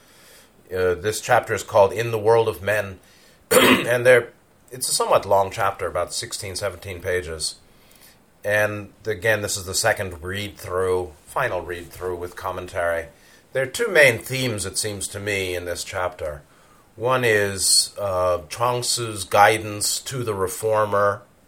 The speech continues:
who's trying to help wayward kings. This also is applicable to anyone trying to do service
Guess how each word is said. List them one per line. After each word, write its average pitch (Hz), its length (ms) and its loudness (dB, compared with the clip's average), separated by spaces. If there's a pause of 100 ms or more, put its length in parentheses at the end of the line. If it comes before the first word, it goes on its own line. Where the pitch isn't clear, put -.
(140)
who's 92 280 -6
trying 92 460 -2
to 87 80 0
help 92 380 0 (560)
wayward 92 720 -2
kings. 85 680 -2 (640)
This 120 320 0
also 117 440 4
is 95 120 -2
applicable 95 560 -6
to 90 340 -6
anyone 92 500 -4
trying 92 260 -6
to 80 100 -12
do 90 140 -12
service 120 680 -2